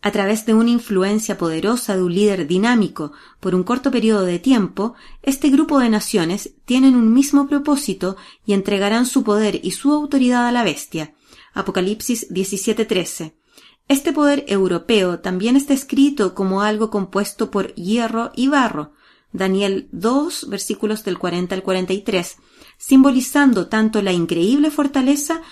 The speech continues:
como la fragilidad de la confusión que no se mezclan bien.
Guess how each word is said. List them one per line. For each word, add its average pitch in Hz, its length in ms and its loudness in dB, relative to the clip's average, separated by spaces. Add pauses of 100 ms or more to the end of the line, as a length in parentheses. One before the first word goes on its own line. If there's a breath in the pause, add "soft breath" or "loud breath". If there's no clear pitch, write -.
(180 loud breath)
como 294 240 4
la 311 120 2
fragilidad 208 680 2
de 226 80 0
la 208 120 0
confusión 202 680 -2
que 220 140 -2
no 202 120 0
se - 140 0
mezclan 247 500 2
bien. 160 360 -6